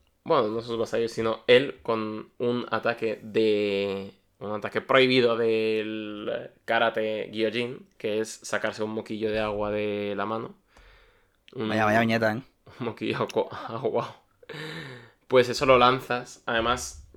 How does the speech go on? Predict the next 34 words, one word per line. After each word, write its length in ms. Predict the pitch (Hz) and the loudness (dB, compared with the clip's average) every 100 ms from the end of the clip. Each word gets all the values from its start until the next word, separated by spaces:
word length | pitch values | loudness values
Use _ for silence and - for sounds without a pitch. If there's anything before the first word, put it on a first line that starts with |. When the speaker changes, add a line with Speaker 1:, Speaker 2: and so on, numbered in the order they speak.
| - | -6
Speaker 1:
quiero 200 | - 127 | 4 4
pensar 260 | 139 135 135 | 4 4 4
que 80 | 151 | 6
lo 60 | 127 | 6
lanzan, 400 | 123 127 147 - - _ _ _ _ _ | 4 0 -4 -4 -16 _ _ _ _ _
¿sabes? 280 | - 139 139 | 6 6 6
Como 200 | 120 110 | 0 2
cuando 200 | 113 110 | 0 0
tienes 300 | 117 131 139 | -2 -2 -2
alguna 300 | 135 131 127 | 0 0 2
cosa, 600 | 127 123 123 120 120 117 | -2 0 -2 -2 -2 -6
rollo, 760 | 123 113 117 113 113 110 - _ _ 123 | -6 -4 -2 -2 -2 -4 -8 _ _ -8
en 100 | 117 | -4
la 100 | 113 | -2
mano 200 | 117 117 | 0 0
Speaker 2:
Se 40 | |
Speaker 1:
que 60 | 123 | 0
Speaker 2:
te 40 | |
Speaker 1:
te 40 | 117 | -2
lo 80 | |
quieres 220 | - 117 - | 0 -4 -4
quitar 220 | - 120 | -2 0
y 60 | |
haces 200 | 117 117 | 0 -2
como 280 | - 123 110 | -2 0 0
te 180 | - 127 | 0 0
lo 60 | 123 | 0
sacudes, 440 | 110 117 101 - | -2 -2 -2 -4
Speaker 2:
<laughs> 0 | |
Sí. 40 | |
Speaker 1:
¿sabes? 400 | 113 117 - - _ | -4 -6 -6 -18 _
Speaker 2:
Sí, 540 | - - - 151 156 143 | -8 -6 -2 -2 -2 -6
sí. 320 | - 127 - - - - - 220 156 | -10 -10 -10 -16 -14 -12 -8 -4 -6
Hostia. 360 | 120 131 - | -6 -10 -10